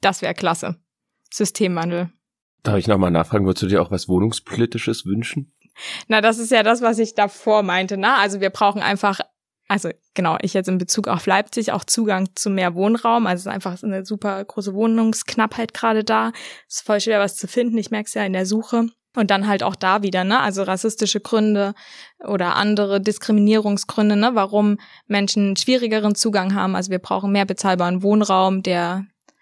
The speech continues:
Speaker 1: zugänglich ist für Leute, noch zugänglich gemacht wird, ne? Also dieses Asylverfahren und so ist halt, ich sage mal, so scheiße, dass Menschen gar nicht die Voraussetzungen haben, das auch anfragen zu dürfen.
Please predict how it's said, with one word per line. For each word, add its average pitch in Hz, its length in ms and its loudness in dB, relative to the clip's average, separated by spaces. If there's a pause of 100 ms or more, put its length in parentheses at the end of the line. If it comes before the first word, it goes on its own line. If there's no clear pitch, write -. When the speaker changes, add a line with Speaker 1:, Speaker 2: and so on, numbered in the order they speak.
(200)
Speaker 1:
zugänglich 175 560 0
ist 180 160 -6
für 190 120 -2
Leute, 175 260 0
noch 170 120 -2
zugänglich 185 460 -2
gemacht 180 440 -2
wird, - 180 -6
ne? 190 80 0
Also 185 220 0
dieses 185 460 -4 (400)
Asylverfahren 190 760 2
und 185 80 -2
so 190 140 2
ist - 180 -2
halt, 185 300 0 (640)
ich - 100 -8
sage 185 180 -2
mal, 180 120 2
so 185 160 -2
scheiße, 202 680 2
dass 214 160 -4
Menschen 190 300 0
gar 180 160 0
nicht 185 300 -4
die 185 200 -2
Voraussetzungen 175 840 -2
haben, 175 280 -8
das 175 140 -8
auch 180 180 -4
anfragen 190 580 -4
zu - 120 -4
dürfen. 202 440 -6